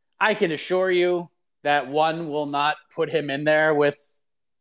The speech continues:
like, they'll just put him in there with a dude with, like, no takedown,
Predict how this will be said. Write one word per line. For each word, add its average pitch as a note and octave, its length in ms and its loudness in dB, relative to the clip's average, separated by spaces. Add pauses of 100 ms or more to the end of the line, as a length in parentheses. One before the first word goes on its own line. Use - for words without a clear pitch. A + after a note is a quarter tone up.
(960)
like, D3 300 0
they'll F3 100 2
just F3+ 320 -4
put G3+ 120 4
him F#3 100 -2
in F#3 120 2
there F3+ 200 4
with E3 220 0
a C#3 60 -2
dude D3+ 340 -2
with, D3 180 -6
like, D3 160 4
no D3+ 340 4
takedown, A2 640 2